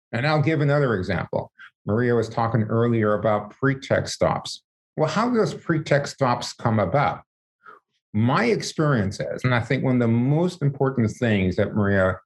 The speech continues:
mentioned is not because, well, is that because I can standard. But because I can standard is the reality of how much policing is practiced in this country.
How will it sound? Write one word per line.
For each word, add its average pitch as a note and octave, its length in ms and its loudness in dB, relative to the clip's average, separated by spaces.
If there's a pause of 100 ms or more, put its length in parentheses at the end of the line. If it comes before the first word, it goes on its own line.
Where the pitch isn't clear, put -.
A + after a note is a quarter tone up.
(100)
mentioned G#2+ 580 0
is G2+ 400 0 (1040)
not C3 420 0
because, A#2+ 800 -2 (760)
well, - 220 0
is A#2+ 200 -2
that G#2+ 320 -2
because D3 480 0
I B2+ 160 0
can A2+ 600 0
standard. G2 580 0 (920)
But B2+ 120 2
because E3 480 -2
I D3 180 0
can C#3 640 0
standard C3+ 580 0 (560)
is D3 120 0
the D3+ 100 0
reality C#3 840 2
of - 200 -4
how B2 220 2
much B2+ 320 0
policing A2+ 520 0
is G#2 140 0
practiced G2 640 -2
in F#2+ 80 2
this F#2+ 160 0
country. G2 480 0